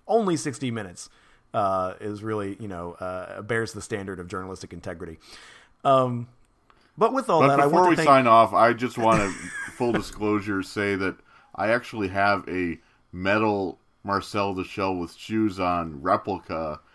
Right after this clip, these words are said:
Speaker 2: that I put on my, uh, my laptop. And he's right there right now.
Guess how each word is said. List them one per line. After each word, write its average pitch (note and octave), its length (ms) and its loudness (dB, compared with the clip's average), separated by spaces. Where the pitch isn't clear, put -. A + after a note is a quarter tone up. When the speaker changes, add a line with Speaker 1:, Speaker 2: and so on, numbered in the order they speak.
Speaker 2:
that F#2+ 120 -4
I F#2 160 0
put G2 280 -4
on F#2 200 0
my, E2+ 320 -2
uh, D#2 300 -6
my F2 200 -4
laptop. E2+ 800 -2
And F2+ 120 -8
he's F2+ 160 -8
right G2 260 0
there F#2+ 320 0
right F#2 300 -2
now. E2+ 560 -2